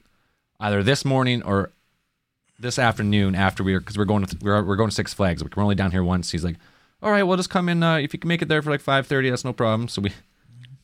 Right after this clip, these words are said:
we get there on the way. The whole time on the way, we're like, "Bet you we're gonna get there. It's gonna be, like, some old lady secretary and this one guy in this sleazy office, like, in some back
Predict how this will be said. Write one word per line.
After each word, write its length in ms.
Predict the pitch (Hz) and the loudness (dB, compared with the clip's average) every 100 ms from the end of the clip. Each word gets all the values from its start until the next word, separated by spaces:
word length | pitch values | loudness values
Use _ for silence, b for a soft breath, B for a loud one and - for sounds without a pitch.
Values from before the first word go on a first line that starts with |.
| _ _ _ - _ _ _ - | _ _ _ -20 _ _ _ -10
we 140 | 107 | -6
get 280 | 117 160 165 | 0 0 2
there 300 | 127 113 113 | 0 2 0
on 160 | - 139 | 0 2
the 60 | 170 | 2
way. 100 | 165 | 2
The 100 | 135 | 0
whole 160 | 127 202 | 2 2
time 260 | 208 180 165 | 2 2 2
on 120 | 147 | 2
the 80 | 123 | 2
way, 220 | 120 107 | 2 2
we're 140 | 101 | 2
like, 220 | 101 95 - _ _ _ | 0 -2 -6 _ _ _
"Bet 160 | 180 190 | -4 0
you 60 | |
we're 60 | 180 | 2
gonna 60 | 139 | 2
get 160 | 143 | 2
there. 80 | 147 | 2
It's 80 | 131 | 0
gonna 120 | 139 | 2
be, 80 | 127 | 4
like, 180 | 113 107 | 4 2
some 140 | 113 | -2
old 180 | 107 120 | 0 2
lady 180 | 123 117 | 2 2
secretary 520 | - - 110 110 107 | -2 -2 0 2 4
and 80 | 101 | 2
this 120 | - | 0
one 240 | 95 104 | 0 2
guy 240 | 101 104 101 | 4 4 4
in 80 | 95 | 2
this 120 | 90 | -2
sleazy 420 | - 101 101 98 | -4 0 2 4
office, 460 | 92 90 - 87 - | 4 2 0 -2 -2
like, 140 | 85 | -2
in 80 | 85 | -2
some 180 | 90 85 | -4 -2
back 400 | 92 92 - | 0 0 0